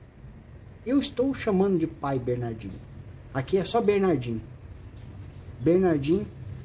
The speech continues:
começou logo falando da sua vida pregressa, quando esteve encarnado como um escravo. Era uma vida de escravidão, sem dúvida nenhuma.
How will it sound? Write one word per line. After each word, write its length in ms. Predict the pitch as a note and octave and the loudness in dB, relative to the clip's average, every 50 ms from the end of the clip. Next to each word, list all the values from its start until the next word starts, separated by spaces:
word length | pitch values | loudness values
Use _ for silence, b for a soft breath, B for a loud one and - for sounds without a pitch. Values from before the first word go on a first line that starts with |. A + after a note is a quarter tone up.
| - - | -8 0
começou 480 | - F#3 G3+ G#3 F3+ - - - G#3+ | 2 4 4 6 4 4 4 6 6
logo 480 | G3 F3 F3 F#3+ G#3+ A3 G3+ E3 D3 C3+ B2+ - - - - - - - - - - - | 6 6 6 6 4 2 2 0 0 -2 -2 -4 -8 -10 -10 -10 -12 -12 -12 -12 -12 -12
falando 380 | - - F3 F3 D#3+ D#3 E3+ E3 | -2 2 4 6 6 6 6 4
da 60 | E3 | 4
sua 200 | - - F#3 F3+ | 2 0 0 2
vida 240 | D#3 C#3 D#3+ E3 E3+ | 2 2 2 2 0
pregressa, 640 | E3+ - E3+ E3+ D3+ D3 D#3 E3 E3 - - - - - - - - - - - - - - - - - - - - - - - - - - | 0 2 2 2 4 4 2 0 0 -2 -6 -8 -8 -10 -12 -12 -12 -12 -12 -12 -12 -12 -12 -12 -12 -12 -12 -12 -12 -12 -12 -14 -14 -4 2
quando 160 | - D#3 D#3 | 2 4 4
esteve 320 | D3+ - - - E3 D3+ D#3+ | 4 2 0 0 2 2 2
encarnado 540 | D#3+ - D3 D3 C3 C3 C#3+ E3 F3+ E3 | 2 2 0 0 2 2 2 2 0 0
como 500 | - - - F#3 G3+ G#3 G#3 G#3+ G#3+ G3 - - - - - - | -2 0 0 0 0 0 -2 -2 -4 -4 -6 -8 -12 -12 -6 -2
um 80 | G#3 | -2
escravo. 640 | G3+ G3 - - - D#3+ D#3+ E3 D3+ C3+ C3 - - - - - - - - - - - - - - - - - - - - - - - - - - - - - - - - - - - - - | -2 -2 -2 0 2 2 4 2 2 0 -4 -8 -12 -14 -14 -14 -12 -12 -12 -12 -12 -10 -10 -10 -10 -10 -12 -14 -14 -14 -14 -14 -16 -16 -16 -16 -16 -16 -16 -16 -18 -18 -16 -16 -16 -16 -10 -4
Era 160 | - G#3 A3+ | -2 0 2
uma 160 | A3+ A3+ G3+ | 4 4 4
vida 300 | C#3+ A#2+ D3 F#3+ F#3+ G#3 | 4 2 0 0 0 -2
de 100 | F#3+ E3+ | -4 -4
escravidão, 500 | F#3+ - - G3+ G3+ F3+ D#3+ C3+ D#3+ E3+ | -6 -6 -2 0 0 0 0 0 0 0
sem 320 | E3 - - - B3 B3+ G#3+ | 0 -2 -2 0 0 2 2
dúvida 460 | D#3+ F3 G#3 G#3 F#3 F3 E3+ E3+ D#3+ | 2 2 0 0 -2 -2 0 2 2
nenhuma. 420 | D3 C#3+ C3 B2+ B2+ B2 A#2+ A#2+ | 2 2 2 0 -2 -2 -4 -6